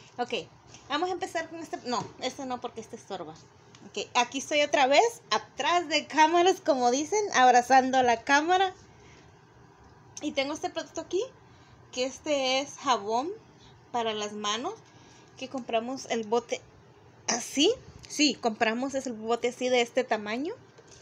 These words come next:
Y yo voy llenando un bote más pequeño que tengo en el baño. Este. Y por aquí tengo otro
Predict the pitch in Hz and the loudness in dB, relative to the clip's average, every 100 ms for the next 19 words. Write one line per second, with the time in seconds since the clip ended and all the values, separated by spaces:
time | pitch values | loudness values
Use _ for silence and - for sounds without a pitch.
0 | - - - - 262 269 285 294 262 254 | -20 -20 -20 -10 -6 -2 0 2 2 2
1 | 240 247 254 226 233 220 226 226 233 220 | 2 2 -2 -2 -2 0 -4 -2 -2 -2
2 | 208 - - - 233 220 214 214 226 220 | -4 -12 -20 -18 -8 -4 -4 -4 -6 -8
3 | - 220 208 208 220 220 - 202 202 208 | -8 -6 -4 -4 -6 -8 -8 -6 -4 -2
4 | 180 - - - - - 277 311 339 254 | -2 -6 -20 -20 -20 -8 -4 0 -2 0
5 | 247 226 240 339 466 - - - - - | 0 0 0 -4 -6 -16 -20 -20 -20 -20
6 | - - - - - - - - - 208 | -20 -20 -20 -20 -20 -20 -20 -12 -4 -4
7 | 220 - 415 466 - - - - - - | -4 -4 -4 -4 -12 -20 -20 -20 -20 -20
8 | - - - - 262 285 294 302 294 269 | -20 -20 -20 -12 -4 0 2 2 0 0
9 | 247 240 262 262 262 226 226 247 392 | 0 -2 -4 0 2 4 4 2 -4